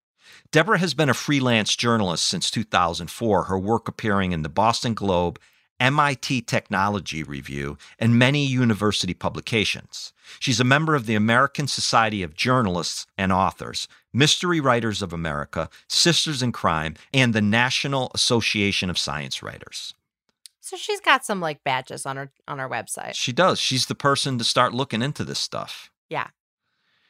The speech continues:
Speaker 1: Deborah dug deep into the Lady of the Dunes story in her book, unpacking all the ways the internet has revived the case and maybe even provided investigators with new leads.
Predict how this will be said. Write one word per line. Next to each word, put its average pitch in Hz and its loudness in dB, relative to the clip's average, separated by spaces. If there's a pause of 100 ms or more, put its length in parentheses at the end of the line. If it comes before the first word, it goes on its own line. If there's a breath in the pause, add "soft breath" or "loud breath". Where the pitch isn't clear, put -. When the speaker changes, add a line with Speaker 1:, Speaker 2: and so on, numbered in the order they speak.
(200)
Speaker 1:
Deborah 202 4
dug 170 0
deep 147 4
into 104 0
the 90 -2
Lady 87 -2
of 76 -4
the 85 -8
Dunes 85 -4
story 90 2
in 73 -4
her 73 -6
book, 73 -6
unpacking 120 0
all 135 2
the 160 -2
ways 104 0
the 92 -8
internet 87 -4 (140)
has 92 -4
revived 101 0
the 76 -14
case - -6 (460 soft breath)
and 123 2
maybe 156 2 (140)
even 90 -4 (120)
provided 101 0
investigators 80 -4 (320)
with - -12
new 90 -2
leads. - -6